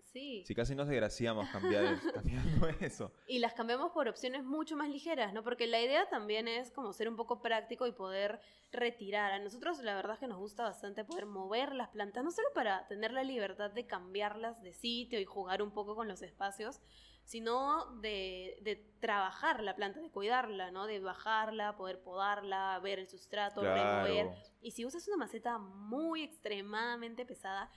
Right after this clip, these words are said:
Speaker 1: esto se te va a complicar, te puedes no solo caer, se puede romper, te puedes romper tu algo.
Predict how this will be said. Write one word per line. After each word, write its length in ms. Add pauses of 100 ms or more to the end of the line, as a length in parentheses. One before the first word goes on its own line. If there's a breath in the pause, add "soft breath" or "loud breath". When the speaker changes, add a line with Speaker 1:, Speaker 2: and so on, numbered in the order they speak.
(200 loud breath)
Speaker 1:
esto 240
se 140
te 180
va 140
a 80
complicar, 720
te 140
puedes 440
no 120
solo 260
caer, 560
se 160
puede 300
romper, 640
te 80
puedes 200
romper 360
tu 120
algo. 520